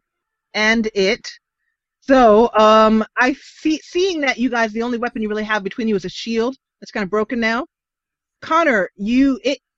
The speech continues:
it, your wrist, you're able to break free of its wrist. So it no longer has you. It breaks free, it loo-, loosens its hold on you,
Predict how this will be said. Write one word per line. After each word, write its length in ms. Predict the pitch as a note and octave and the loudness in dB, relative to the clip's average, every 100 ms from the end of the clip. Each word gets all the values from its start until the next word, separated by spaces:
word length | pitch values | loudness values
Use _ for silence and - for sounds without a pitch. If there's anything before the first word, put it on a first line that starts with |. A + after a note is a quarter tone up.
| - | -20
it, 120 | A3+ | -10
your 340 | A3+ C#4 D#4 D4 | -2 -2 0 -2
wrist, 400 | A3+ D4+ - G#3+ | 0 -2 -4 -6
you're 160 | C#4+ B3+ | -4 -2
able 260 | D4 C4+ - | -2 -4 -2
to 400 | C4 A3+ G#3+ F#3+ | -2 0 -2 -2
break 400 | C#3+ A3 - - | -2 -2 -2 -10
free 240 | - A3+ | -4 -2
of 100 | F#3+ | 0
its 240 | F#3+ - - | -2 -8 -8
wrist. 380 | F3+ - - - _ _ | -8 -8 -16 -20 _ _
So 100 | - | -6
it 60 | C4+ | 0
no 80 | C#4 | 2
longer 220 | B3+ A#3 | 2 0
has 260 | A#3 A3+ G3+ | -2 -2 -2
you. 80 | |
It 80 | F3 | -2
breaks 180 | A3 - | -2 -4
free, 320 | - B3+ C#4+ _ | -6 -6 -6 _
it 160 | G#3 G3+ | -8 -8
loo-, 220 | F#3+ A#3 G#3 | -4 -6 -2
loosens 360 | B3 C4 A#3+ | -2 0 -2
its 120 | A3+ | -4
hold 300 | - A3 A#3 A#3 | 0 2 2 -2
on 180 | B3 C4 | -2 0
you, 240 | C#4 E4+ | 0 -2